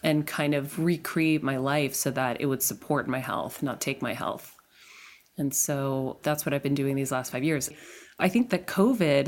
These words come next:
has been an interesting thing for everybody because it was kind of like the collective brain tumor for everyone. I used to say,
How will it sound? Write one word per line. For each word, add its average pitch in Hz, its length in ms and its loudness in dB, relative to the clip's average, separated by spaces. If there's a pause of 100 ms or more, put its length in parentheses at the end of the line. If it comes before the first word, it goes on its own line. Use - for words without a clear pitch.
has 190 200 4
been 185 160 6
an 175 140 8
interesting 175 500 6
thing 170 140 4
for 156 120 2
everybody 196 440 4
because 147 320 2
it 143 80 4
was 151 100 4
kind 180 240 2
of 202 60 2
like 160 180 2
the - 80 2
collective 190 480 4
brain - 220 2
tumor - 320 2
for - 140 0
everyone. - 380 0
I 123 40 6
used 180 180 6
to 196 60 4
say, 220 320 2